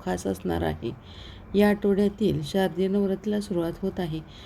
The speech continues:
या काळामध्ये काही राशीवरती दुर्गा मातेची विशेष कृपा बरसणार आहे.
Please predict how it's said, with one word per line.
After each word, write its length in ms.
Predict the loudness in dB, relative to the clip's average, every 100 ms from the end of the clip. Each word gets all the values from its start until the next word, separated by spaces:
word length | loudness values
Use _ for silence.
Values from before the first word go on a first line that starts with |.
| -16 0
या 140 | 4 4
काळामध्ये 600 | 4 4 4 4 2 0
काही 360 | 2 0 2 2
राशीवरती 600 | 2 2 2 0 0 -2
दुर्गा 320 | 0 0 2
मातेची 540 | 0 2 0 0 -4 -6 -10 -18 -20 -4
विशेष 380 | -2 4 4 4
कृपा 340 | 0 -2 0 2
बरसणार 560 | 2 2 0 -2 -2
आहे. 240 | -2 -4